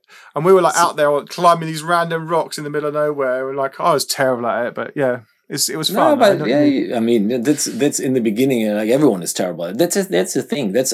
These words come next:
Speaker 2: that's something I really like about the community. Is, like, when, when you start, I mean, the, not the first weeks, but when you kind of, when they see you coming back all the time, you know,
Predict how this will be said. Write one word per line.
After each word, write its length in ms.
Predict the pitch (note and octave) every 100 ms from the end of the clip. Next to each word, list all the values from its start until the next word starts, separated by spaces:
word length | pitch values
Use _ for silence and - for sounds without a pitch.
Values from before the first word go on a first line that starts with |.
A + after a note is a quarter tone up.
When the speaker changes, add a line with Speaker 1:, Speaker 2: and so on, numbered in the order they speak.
| -
Speaker 2:
that's 240 | C3+ D3
something 380 | - C#3+ C3 A#2+
I 40 | G#2
really 260 | A2+ A#2+ G#2+
like 200 | G#2+ F#2
about 240 | F2+ G2
the 80 | G2
community. 680 | G2 F#2+ G2+ G2+ - - - - - -
Is, 160 | - G#2
like, 320 | A2+ A2 F2 -
when, 540 | - A#2 A2+ A2 A2 G#2+ - -
when 240 | B2 C3+
you 100 | F#3
start, 540 | F3 - A#2 A2+ - -
I 60 |
mean, 180 | G#2 A#2+
the, 140 | A2+ -
not 260 | B2 C#3+
the 80 | A2
first 360 | - A2+ G2 -
weeks, 240 | A2 -
but 180 | G2+ F#2
when 160 | A#2 C3
you 220 | A#2+ G#2+
kind 240 | - C3
of, 60 | A#2
when 160 | B2+ C3+
they 140 | B2+
see 180 | - E3
you 160 | D3+ B2
coming 320 | C3+ B2 G#2+
back 240 | A#2+ -
all 160 | G2 G2
the 100 | F2+
time, 360 | - G#2+ D#2+
you 60 | E2
know, 260 | G2+ A#2